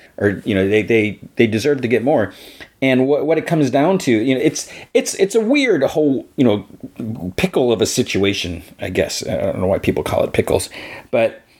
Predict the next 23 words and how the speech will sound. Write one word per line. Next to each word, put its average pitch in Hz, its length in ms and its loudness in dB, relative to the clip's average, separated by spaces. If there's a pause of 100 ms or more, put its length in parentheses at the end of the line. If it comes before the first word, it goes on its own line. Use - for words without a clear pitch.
(460)
basically 123 840 2 (480)
you 135 220 2
have 160 580 0 (460)
the 110 200 0
higher 151 560 2
ups, 101 240 0
and, 110 180 2
you 123 60 4
know, 117 100 2
a - 20 2
lot 160 200 2
of 196 40 -8
times 127 320 0
you 120 160 0
look 160 120 2
at 135 100 0
the, 110 260 2 (360)
you 113 100 2
know, 95 80 0
the 95 80 -6
C 131 460 2
E - 40 2
Os, 98 480 2